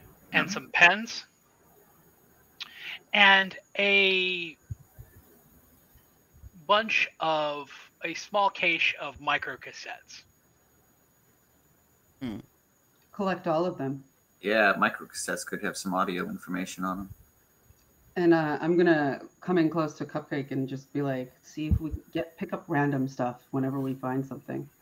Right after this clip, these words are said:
Speaker 2: Yeah, now that, yeah.
Speaker 4: So, like, we
Speaker 2: Definitely.
Speaker 4: can pick up the pens and the cassettes,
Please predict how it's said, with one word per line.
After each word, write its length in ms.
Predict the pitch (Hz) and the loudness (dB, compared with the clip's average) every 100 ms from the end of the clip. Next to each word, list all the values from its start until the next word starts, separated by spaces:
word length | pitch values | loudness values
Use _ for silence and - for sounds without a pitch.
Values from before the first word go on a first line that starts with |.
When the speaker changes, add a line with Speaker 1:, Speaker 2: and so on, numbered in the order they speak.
| _ - _ - - | _ -20 _ -20 -4
Speaker 2:
Yeah, 180 | 113 117 - | 0 0 0
now 160 | 127 | 0
that, 180 | 135 - | 2 2
yeah. 300 | 127 117 113 - _ - - _ _ _ _ | 2 2 2 -2 _ -20 -20 _ _ _ _
Speaker 4:
So, 160 | - 165 | 2 4
like, 60 | |
we 60 | 156 147 170 | 6 4 6
Speaker 2:
Definitely. 0 | |
Speaker 4:
can 140 | 170 | 6
pick 140 | 180 - | 6 4
up 100 | 170 | 2
the 60 | |
pens 360 | 160 208 202 185 | 4 8 8 8
and 100 | 175 | 4
the 60 | 147 | 2
cassettes, 580 | 143 185 165 - - | 0 4 4 4 -14